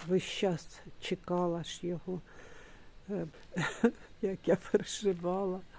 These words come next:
Е, оставила фіртку відкриту, щоб,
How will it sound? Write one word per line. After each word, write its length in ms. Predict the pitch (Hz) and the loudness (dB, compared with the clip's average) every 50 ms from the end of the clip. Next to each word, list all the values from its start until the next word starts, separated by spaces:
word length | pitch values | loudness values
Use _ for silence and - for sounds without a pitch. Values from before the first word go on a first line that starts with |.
| - - - - - - - - - - - - - - | -14 -12 -12 -12 -12 -12 -14 -14 -14 -12 -10 -2 6 10
Е, 160 | 190 185 185 185 190 196 190 156 151 175 | 10 10 10 10 6 4 0 -2 -2 0
оставила 760 | 180 185 - - - - 180 185 190 175 180 185 180 185 175 | 0 0 0 -2 -2 2 4 4 6 6 8 8 8 8 6
фіртку 760 | - - - - 196 202 202 196 - - - - - 175 175 | 2 -2 -4 2 6 6 6 6 4 -2 -12 -6 -2 -2 2
відкриту, 920 | 170 180 175 165 - - - 185 170 170 185 190 185 180 - - - 170 156 | 4 2 2 2 0 2 4 4 6 8 8 6 6 4 0 -4 -4 -4 -4
щоб, 300 | - - - - 170 | -4 -6 -6 -6 -6